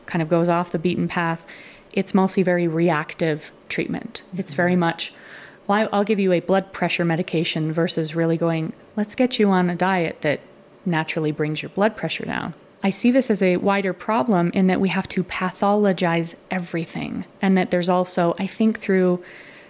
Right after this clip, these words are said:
Speaker 1: T V shows where there are characters who, where there's more representation, it comes with it this sense of, it kind of makes it seem, like you said,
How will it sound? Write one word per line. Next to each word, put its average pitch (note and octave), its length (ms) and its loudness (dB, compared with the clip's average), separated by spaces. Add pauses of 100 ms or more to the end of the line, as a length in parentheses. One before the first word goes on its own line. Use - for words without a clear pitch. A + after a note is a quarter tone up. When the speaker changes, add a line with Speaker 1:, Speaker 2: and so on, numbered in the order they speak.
(140)
Speaker 1:
T A3 180 2
V G3+ 140 2
shows F3+ 640 2 (420)
where F#3 160 4
there E3+ 200 2
are D#3+ 100 2
characters F3 720 0
who, E3+ 140 2
where F#3+ 180 2
there's F3+ 200 -2
more G3+ 180 6
representation, F3+ 1080 0 (840)
it G3 200 -2
comes G3 320 2
with F#3 200 0
it - 120 -6
this E3+ 180 -2
sense F3+ 300 0
of, D#3+ 80 -4
it - 100 -6
kind F3 240 -2
of E3 140 -2
makes E3+ 260 -2
it - 80 -6
seem, E3 320 -2
like D#3 180 -4
you F3 80 -2
said, D3 380 -2